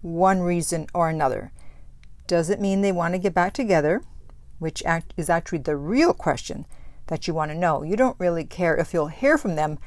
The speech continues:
but you, of course, you know that in order to get back with them, you, of course, first have to hear from them. You can't get back with them until you first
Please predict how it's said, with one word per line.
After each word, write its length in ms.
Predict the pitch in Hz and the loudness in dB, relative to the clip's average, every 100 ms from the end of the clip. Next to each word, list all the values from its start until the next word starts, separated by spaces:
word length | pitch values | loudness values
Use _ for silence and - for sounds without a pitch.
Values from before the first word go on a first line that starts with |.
| - - | -8 2
but 100 | 180 | 4
you, 80 | 175 | 4
of 80 | - | 2
course, 320 | 233 214 - | -2 -2 -4
you 80 | 170 | -2
know 340 | 165 175 165 | 2 2 2
that 300 | 156 156 - | 2 0 0
in 180 | 170 170 | -4 0
order 200 | 202 180 | 2 2
to 120 | 185 | -2
get 200 | 156 - | -2 6
back 180 | 285 294 | 6 6
with 120 | 175 | 0
them, 180 | 160 165 | 0 2
you, 80 | 165 | 0
of 80 | |
course, 320 | - 180 - - - - | 2 0 0 -8 -10 -6
first 320 | - 196 175 | 4 4 6
have 140 | 202 - | 0 2
to 100 | - | 8
hear 160 | 320 | 10
from 140 | 214 160 | 8 4
them. 160 | 160 | -2
You 100 | 151 | -4
can't 220 | - 214 175 | -4 -4 -2
get 180 | 170 | 0
back 220 | 180 190 - - - | 4 4 2 -12 -4
with 140 | 170 | -2
them 220 | 170 160 160 - - - - | -2 -4 -6 -10 -10 -12 -6
until 320 | 165 - 175 | -4 0 0
you 180 | 156 160 | 0 -2
first 420 | - 165 151 - | -2 0 -2 -4